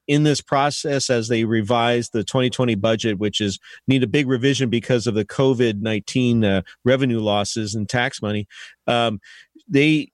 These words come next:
they wanna reach out to the community, uh, and get their input. Now, it's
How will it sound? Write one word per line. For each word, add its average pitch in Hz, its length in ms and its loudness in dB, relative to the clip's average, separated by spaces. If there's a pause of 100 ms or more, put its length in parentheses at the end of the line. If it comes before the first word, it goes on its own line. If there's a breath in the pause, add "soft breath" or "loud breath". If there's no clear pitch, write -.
they 139 280 2
wanna 151 260 2
reach 139 200 0
out 135 160 2
to - 80 -10
the 123 120 -4
community, 127 680 0
uh, 107 260 0
and 120 180 -4
get 135 160 0
their 131 260 0
input. 127 480 -2 (340 loud breath)
Now, 135 280 -2 (260)
it's - 400 0